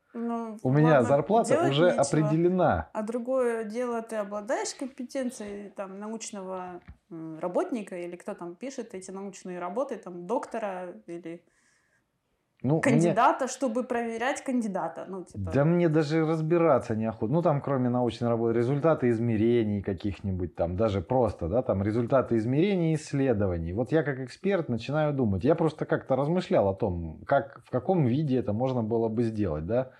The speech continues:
Speaker 1: Не, я находила такие моменты, где можно это применять. Вот, допустим, результаты измерений считаются, когда вот считаешь, э, коэффициент, э, естественной освещённости, там, м, допускается применять, э,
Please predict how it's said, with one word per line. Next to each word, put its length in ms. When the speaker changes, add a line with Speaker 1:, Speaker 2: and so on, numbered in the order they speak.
Speaker 1:
Не, 180
я 80
находила 460
такие 320
моменты, 380
где 180
можно 360
это 200
применять. 500
Вот, 120
допустим, 520
результаты 600
измерений 560
считаются, 920
когда 300
вот 180
считаешь, 680
э, 320
коэффициент, 540
э, 280
естественной 520
освещённости, 760
там, 360
м, 840
допускается 680
применять, 800
э, 480